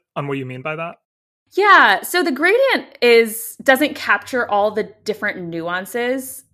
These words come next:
Speaker 2: and potentials for model release.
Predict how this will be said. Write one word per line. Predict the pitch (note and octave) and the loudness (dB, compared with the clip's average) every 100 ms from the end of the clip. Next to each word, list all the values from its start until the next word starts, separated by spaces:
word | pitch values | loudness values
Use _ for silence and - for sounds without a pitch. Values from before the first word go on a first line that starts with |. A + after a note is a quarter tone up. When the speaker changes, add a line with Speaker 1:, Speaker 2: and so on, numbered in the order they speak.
| _ | _
Speaker 2:
and | G3+ F#3+ F3+ F3+ - - | -6 -6 -8 -14 -18 -12
potentials | - A3 F#3 F3+ G3 G3 G3 | -12 -8 -10 -8 -10 -10 -8
for | G3+ F#3+ F#3+ F#3+ | -2 0 0 -2
model | F3+ F3 F3 | -6 -4 -4
release. | F3 F3 E3+ F3+ A#3+ - | -4 -6 -6 -8 -8 -12